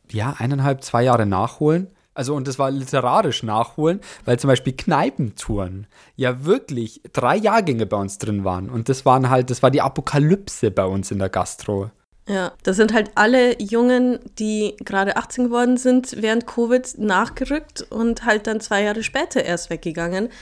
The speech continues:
Speaker 2: mit allen anderen zusammen.
Speaker 1: Genau, und dann hatten wir halt auf einmal, also ich gebe einen, einen zum Beispiel, da ist dann halt der Kneipentür, die kommen dann bei uns drei Gruppen à vierzig Leute, sag ich jetzt mal, über den Abend verteilt. Dann hast du vielleicht eine oder zwei.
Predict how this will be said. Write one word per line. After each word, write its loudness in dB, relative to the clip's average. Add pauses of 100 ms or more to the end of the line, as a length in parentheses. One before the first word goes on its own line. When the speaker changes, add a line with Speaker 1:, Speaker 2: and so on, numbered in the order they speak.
(320)
Speaker 2:
mit 4
allen 2
anderen 0
zusammen. -6 (320)
Speaker 1:
Genau, 6
und 0
dann 6
hatten 0
wir 6
halt 6
auf 2
einmal, 0
also 2 (300)
ich -6
gebe 4
einen, 0
einen -2
zum -4
Beispiel, 2
da 4
ist 2
dann 2
halt 2
der 0
Kneipentür, 0
die -4
kommen -2
dann 0
bei 0
uns 0
drei 4
Gruppen -2
à 0
vierzig -6
Leute, -2
sag -10
ich -12
jetzt -8
mal, 0
über 2
den -2
Abend -4
verteilt. -8
Dann -8
hast -10
du -10
vielleicht -6
eine 0
oder -2
zwei. -6